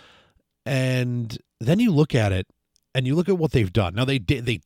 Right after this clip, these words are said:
they gave the fans what they wanted, right? They gave us what we wanted. We've been saying, "Bring back skills competitions, bring back, you know, that fun stuff." And they did, but they're trying to make it a video game. You know, the people who were looking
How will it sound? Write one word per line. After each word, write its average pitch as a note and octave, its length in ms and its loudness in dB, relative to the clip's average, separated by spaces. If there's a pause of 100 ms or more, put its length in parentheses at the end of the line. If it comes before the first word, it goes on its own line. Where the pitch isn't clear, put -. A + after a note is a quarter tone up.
they C3 100 -2
gave G#3 160 -4
the A3+ 80 -4
fans B2+ 200 2
what G2 100 -6
they G2+ 60 2
wanted, E2+ 320 -4
right? G2+ 180 0
They - 100 0
gave D3 180 0
us C#3 100 -2
what B2+ 140 0
we A2+ 100 -2
wanted. F#2+ 300 -2
We've G2 100 -2
been G2 120 0
saying, A2 340 -4
"Bring F#3 160 -2
back F3+ 160 -4
skills C#3 260 -6
competitions, A2+ 600 -2
bring A2+ 220 -4
back, G#2+ 340 -4 (440)
you A#2+ 80 0
know, G#2+ 180 2
that A2 200 -2
fun G#2+ 220 -2
stuff." F#2+ 320 -4 (440)
And F#3 120 0
they F#3 80 2
did, D3 400 -6 (420)
but E3 100 4
they're E3 140 0
trying C4 300 0
to A#3+ 80 0
make D3+ 160 0
it C#3+ 40 4
a A#2 40 2
video G2+ 320 0
game. F2 300 -12 (280)
You C3 100 2
know, D3 60 4
the D3 100 0
people A#3+ 220 2
who A3+ 120 4
were F3+ 120 4
looking C#3 480 -6